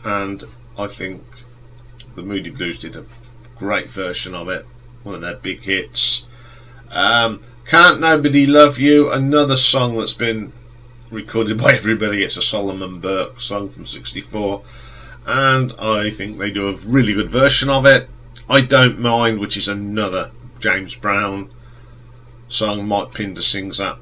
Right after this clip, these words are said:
really well. I've Got a Dream. It's another song written by,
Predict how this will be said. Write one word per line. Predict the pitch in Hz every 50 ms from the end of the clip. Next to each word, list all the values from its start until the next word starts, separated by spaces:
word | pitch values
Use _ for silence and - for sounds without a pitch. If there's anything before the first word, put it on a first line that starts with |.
| - -
really | - 98 95 101 101 98 95 92 95 92
well. | 85 87 104 107 107 104 101 98 - - - - - - - - - - - - - - - - - - - - - - - - - - - - - - - - - - - - - - - - - - - - - - - - - - - - - - - - -
I've | 127 139 156 151 147 -
Got | 139 151 147 147
a | 139
Dream. | 127 120 135 156 156 151 147 131 117 101 90 - - - - - - - - - - - - - - - - - - - - - - - - - - - - - - - - - - - - - - - - - - - - - - - - - - - - - - - - - - - - - - - - - - - - - - - - - - - -
It's | 107 - -
another | 98 101 104 101 92 98 95
song | 92 - - - 117 107 104 101 101
written | 101 104 - - 101 98
by, | 90 - -